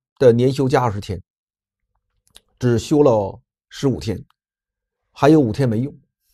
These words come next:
这是一种权利。如果累积带薪缺勤，可以结转到下一年，下一年年休假自己本身二十天，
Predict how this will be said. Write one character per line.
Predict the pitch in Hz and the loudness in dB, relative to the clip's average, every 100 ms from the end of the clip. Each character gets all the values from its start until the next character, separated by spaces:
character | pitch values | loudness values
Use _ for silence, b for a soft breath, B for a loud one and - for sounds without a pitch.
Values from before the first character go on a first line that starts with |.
| _ _ _ | _ _ _
这 | 147 | 0
是 | 127 | 0
一 | |
种 | 135 107 | -4 -6
权 | - 98 | -6 -6
利。 | 135 - _ _ _ _ _ _ _ _ _ _ _ - | -6 -12 _ _ _ _ _ _ _ _ _ _ _ 2
如 | 170 | 8
果 | 175 143 135 | 8 8 6
累 | 143 127 | 6 4
积 | 120 160 | 2 2
带 | 165 131 | 2 2
薪 | 131 | -2
缺 | 127 | -6
勤， | 131 117 | -8 -8
可 | 110 156 | -6 -2
以 | 135 | -2
结 | 107 131 | -2 -2
转 | 139 | -2
到 | 107 | -6
下 | 110 160 104 | -8 -8 -8
一 | |
年， | 98 _ _ _ _ _ _ _ _ _ _ | -12 _ _ _ _ _ _ _ _ _ _
下 | - 208 | 4 6
一 | 151 | 6
年 | 156 | 4
年 | 139 151 | 2 0
休 | 156 147 | 0 -2
假 | 165 135 113 110 _ _ | 0 2 0 -6 _ _
自 | - 147 | -6 -2
己 | 160 | 0
本 | 127 98 | -2 -2
身 | 110 | -2
二 | 135 | -2
十 | 107 107 | -2 -6
天， | 107 | -8